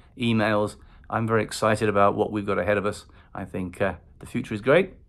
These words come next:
and I think it's gonna be a very, very, very good year. So thank you so much. Thank you for everything. Thank you for the loyalty.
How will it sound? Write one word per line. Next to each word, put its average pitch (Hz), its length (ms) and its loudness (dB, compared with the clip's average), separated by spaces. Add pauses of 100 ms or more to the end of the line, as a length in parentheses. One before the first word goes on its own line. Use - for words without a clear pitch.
(120)
and 98 380 -2
I 98 100 4
think 107 200 -4
it's - 100 -10
gonna 117 160 -2
be 117 80 -2
a - 20 -2
very, 113 180 2
very, 123 340 -2 (300)
very 123 220 2
good 127 220 -2
year. 117 260 0
So 104 280 0 (380)
thank 139 160 2
you 139 80 2
so 156 200 4
much. - 300 4 (220)
Thank 127 240 -4
you 117 120 -6
for 110 100 0
everything. 123 580 -2
Thank 101 220 -8
you 104 80 -4
for 95 80 -12
the 95 80 -8
loyalty. 139 540 2